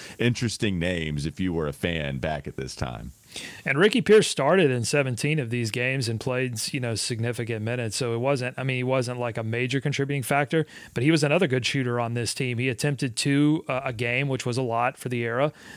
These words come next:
Speaker 2: and, uh, hit on fifty-three, almost fifty-four percent
Speaker 1: Yeah.
Speaker 2: of his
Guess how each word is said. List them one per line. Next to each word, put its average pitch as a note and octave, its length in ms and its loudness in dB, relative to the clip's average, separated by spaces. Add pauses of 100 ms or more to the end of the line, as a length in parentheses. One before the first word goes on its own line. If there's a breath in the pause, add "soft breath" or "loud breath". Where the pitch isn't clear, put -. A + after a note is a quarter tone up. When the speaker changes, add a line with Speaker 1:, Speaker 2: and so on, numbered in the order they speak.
(140 loud breath)
Speaker 2:
and, C3 400 4
uh, B2+ 320 4
hit C3+ 240 -2
on C3+ 160 0
fifty-three, C#3 720 0
almost C#3 280 -2
fifty-four C3+ 440 0
percent B2+ 340 2
Speaker 1:
Yeah. D4+ 120 6
Speaker 2:
of - 40 2
his C#3+ 240 2